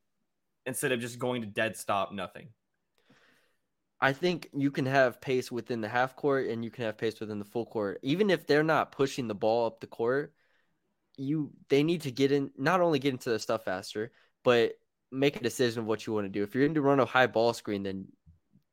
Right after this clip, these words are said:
Speaker 2: go get into it and look for a shot. It feels like whenever they run stuff, it's not for a shot in the first fifteen seconds.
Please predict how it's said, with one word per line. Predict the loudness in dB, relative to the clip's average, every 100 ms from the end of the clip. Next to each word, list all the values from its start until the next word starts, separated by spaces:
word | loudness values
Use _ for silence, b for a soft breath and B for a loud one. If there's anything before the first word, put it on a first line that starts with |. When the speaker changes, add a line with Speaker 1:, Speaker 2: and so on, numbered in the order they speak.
| 2
Speaker 2:
go | 4 4
get | 4 2 2
into | -2 -2
it |
and | -2 -2
look | -2
for | -2 -2
a | -2
shot. | -4 0 0 0 0
It | 0 6
feels | 8 8
like | 6
whenever | 4 2 2
they | 2
run | 2 0 0
stuff, | -4 -4
it's | -4
not | -2 -2 -2
for | -2
a | -2
shot | -4 -4 -4 -8
in | -12
the |
first | -6 -4 -4 -8 -20 _ _ _
fifteen | -8 -8 -12
seconds. | -12 -14 -16 -20